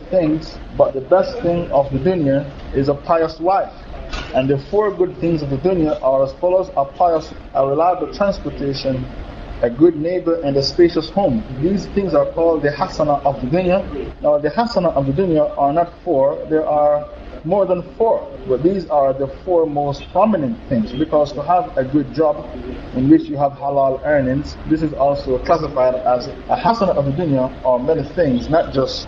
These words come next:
four things, but these happen to be the four most prominent things. Now, Allah told us that man is his masterpiece and that man is the most noble of his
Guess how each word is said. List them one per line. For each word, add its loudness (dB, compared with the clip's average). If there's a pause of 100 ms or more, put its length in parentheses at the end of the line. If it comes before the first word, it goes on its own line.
(320)
four 2
things, 0
but 0
these 0
happen 2
to -6
be 2
the -2
four 6
most -4
prominent 0
things. -2 (380)
Now, 2
Allah 2
told 0
us 0
that -4
man 0
is 0
his -2
masterpiece -2 (440)
and 0
that 0 (280)
man 2
is 2
the 0
most 2
noble 0
of 2
his -4